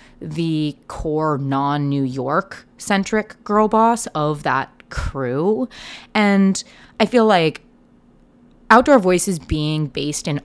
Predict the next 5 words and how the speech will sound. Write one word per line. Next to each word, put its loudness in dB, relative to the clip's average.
Austin -2
is 2
so 4
critical 0
to, -2